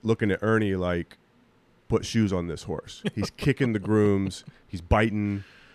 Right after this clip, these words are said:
Speaker 1: So Ernie, tough dude, dealt with a lot of horses, starts working on him. Horse is going insane. Um, ten minutes into it, Ernie stands up, packs up his bag, looks at him and says, "I'm a farrier,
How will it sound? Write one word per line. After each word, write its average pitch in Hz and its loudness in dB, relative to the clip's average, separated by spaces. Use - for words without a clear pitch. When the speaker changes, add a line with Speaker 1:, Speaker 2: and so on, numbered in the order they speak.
Speaker 1:
So 131 0
Ernie, 131 6
tough 123 2
dude, 113 4
dealt 113 4
with 113 2
a - 0
lot 110 4
of 101 2
horses, 110 4
starts 104 0
working 135 0
on 104 0
him. 69 -10
Horse 120 0
is 95 -6
going 98 0
insane. 87 -6
Um, 92 -4
ten 143 6
minutes 127 2
into 113 2
it, 87 -8
Ernie 104 0
stands 110 0
up, 131 8
packs 107 0
up 107 2
his 95 -2
bag, 104 2
looks 101 -2
at 101 0
him 98 0
and 92 -2
says, 92 -2
"I'm 123 4
a 120 2
farrier, 95 2